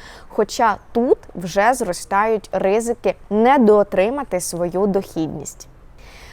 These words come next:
Придбати такі облігації українці зараз можуть через європейського брокера Freedom Finance Європа. Відкривайте брокерський рахунок, зв'язуйтесь з менеджером, заводьте гроші,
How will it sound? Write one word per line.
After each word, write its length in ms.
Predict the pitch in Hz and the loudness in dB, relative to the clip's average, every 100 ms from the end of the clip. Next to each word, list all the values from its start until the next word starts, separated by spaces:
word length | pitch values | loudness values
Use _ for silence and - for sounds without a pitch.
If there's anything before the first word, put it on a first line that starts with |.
| - - | -12 4
Придбати 560 | 254 226 233 208 196 | 4 6 4 2 0
такі 320 | 180 190 190 | -8 -8 -4
облігації 800 | 185 175 190 202 349 453 - 302 - | -4 -4 -8 -6 -8 -8 -2 -2 -2
українці 760 | 196 185 180 196 269 330 196 | -8 -6 -4 -2 -4 -4 -6
зараз 500 | 180 190 196 175 - | -4 -4 -4 -6 -8
можуть 440 | 175 202 381 381 - | -6 -2 -2 -2 -6
через 420 | - 226 233 180 | -2 -2 -2 -2
європейського 880 | 190 190 196 - 190 185 - 180 185 | -4 -2 -4 -2 -4 -4 -8 -6 -6
брокера 600 | 170 185 254 - 359 233 - | -4 0 0 0 -4 -4 -4
Freedom 360 | 190 226 214 196 190 | -4 -2 -4 -6 -8
Finance 420 | 185 180 - 180 | -8 -8 -8 -8
Європа. 580 | 165 175 247 - 415 403 - - - 190 | -6 -4 -2 -2 -4 -6 -12 -18 -14 -6
Відкривайте 640 | 208 - 202 220 208 196 | -6 -4 -2 0 0 -2
брокерський 640 | 170 185 180 - - - 175 | -6 -6 -6 -8 -10 -8 -8
рахунок, 560 | 170 247 494 440 254 | -6 -2 0 0 -2
зв'язуйтесь 760 | 185 190 196 185 180 170 175 180 | -4 -2 0 2 -2 -6 -8 -6
з 40 | |
менеджером, 680 | 190 285 453 370 285 220 202 | -6 -2 0 -2 -2 -4 -4
заводьте 580 | 202 185 190 180 - | -4 -2 -2 -2 -6
гроші, 580 | 175 180 247 427 - - | -6 -4 -4 -4 -6 -10